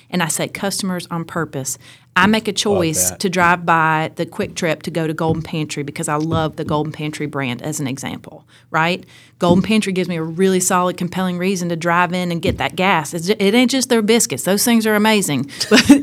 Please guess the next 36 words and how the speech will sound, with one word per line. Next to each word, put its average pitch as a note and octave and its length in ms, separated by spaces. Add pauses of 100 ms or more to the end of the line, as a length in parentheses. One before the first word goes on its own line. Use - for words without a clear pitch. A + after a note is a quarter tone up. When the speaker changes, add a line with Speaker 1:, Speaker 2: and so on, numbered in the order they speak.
Speaker 1:
I G#3+ 140
mean, F#3 340
let's G3+ 160
be G#3 140
honest. G3+ 460
You F#3 60
can F#3+ 120
have F#3 160
one G#3 200
a A3+ 40
year, B3+ 360
Sarah. C#3+ 340
That's F#3+ 260
it. A#3+ 360 (260)
But G3+ 200
the, G3 300
but F#3 380
the G3+ 80
brand G#3 400
is, G#3+ 240
it, G#3 220
they G#3+ 120
compel A#3 440
me A3 180
to G#3 140
want F#3+ 240
to - 60
shop A3 340
there. C3 300 (280)
We A#3 180
have G#3 220
got G3+ 300
to, G#3 200
as F3 140
nonprofit F#3 520
businesses, F3+ 520